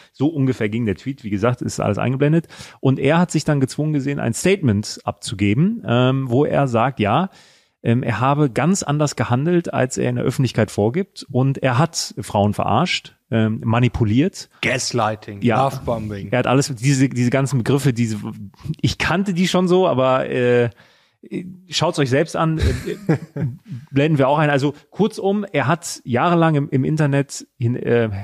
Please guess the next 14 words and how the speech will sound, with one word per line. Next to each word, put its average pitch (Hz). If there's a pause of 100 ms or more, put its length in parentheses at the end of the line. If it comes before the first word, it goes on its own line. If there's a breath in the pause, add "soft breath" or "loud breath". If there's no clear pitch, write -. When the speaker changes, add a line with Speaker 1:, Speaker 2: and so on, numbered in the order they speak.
(160)
Speaker 1:
herausposaunt, 123
wie 120
wichtig -
Feminismus 143
sei 123
und, -
ähm, 104
hat -
gegen 113
jeden 143
geschossen, 143
der 113
irgendwie 117
halbwegs 180